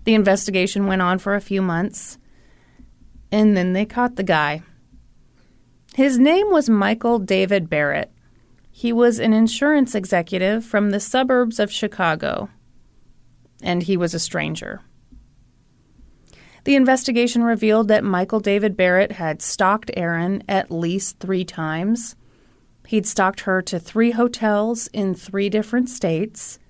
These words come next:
and each time he found out where she was staying, he got her room number, then he used a hacksaw to alter the peephole on her door. And he filmed her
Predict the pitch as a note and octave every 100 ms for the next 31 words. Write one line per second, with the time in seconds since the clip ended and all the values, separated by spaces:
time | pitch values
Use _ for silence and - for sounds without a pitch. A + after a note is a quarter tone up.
0 | _ - - _ _ _ _ _ - E3
1 | D#3+ D#3 - F#3+ - - F#3+ G3+ A#3 G3+
2 | E3+ E3+ E3 E3 - E3 F3+ F3+ A3+ A3
3 | G#3+ - F#3 F3 F3 G#3 B3 B3 D#3 D3+
4 | C#3 - D#3+ E3+ G#3 A3 G#3+ G#3+ G#3+ A3
5 | A#3+ - _ _ _ _ A3 A3 G#3 G3+
6 | G#3 G3 E3 E3 E3 A#3+ B3 - G#3 D#3+
7 | D#3 D#3+ - F3+ F3+ G3 F3+ - A3+ G#3+
8 | - D3 C#3 - D#3 D#3+ E3 E3 D#3 C3
9 | - - _ _ _ _ - - - -
10 | - - - - - - - G#3 G3+ G3+
11 | F#3 - A3 A3+ A3 E3+ D#3 D#3+